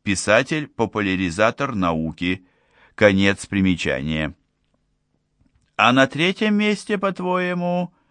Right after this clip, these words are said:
Билл Най? Примечание. Уильям Сэнфорд Най, тысяча девятьсот пятьдесят пятого года рождения, американский инженер, актёр и телеведущий научно-популярных программ.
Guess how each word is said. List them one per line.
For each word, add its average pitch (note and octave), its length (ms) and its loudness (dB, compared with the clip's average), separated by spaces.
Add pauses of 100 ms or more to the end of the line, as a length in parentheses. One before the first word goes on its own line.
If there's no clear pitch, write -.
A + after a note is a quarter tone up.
(180)
Билл C#3+ 580 4
Най? F#3+ 540 2 (880)
Примечание. F#2 920 0 (160)
Уильям E3 760 0
Сэнфорд C3+ 800 0
Най, F2 580 0 (340)
тысяча G2 360 -4
девятьсот G2 380 -2
пятьдесят F#2+ 480 0
пятого E2+ 440 0
года F#2 280 -2
рождения, F#2+ 720 -2 (480)
американский A#2 840 0
инженер, F#2 640 0
актёр G2 560 0
и F2 200 -6
телеведущий E2 840 -4
научно-популярных F#2 1300 -4
программ. B1+ 680 -4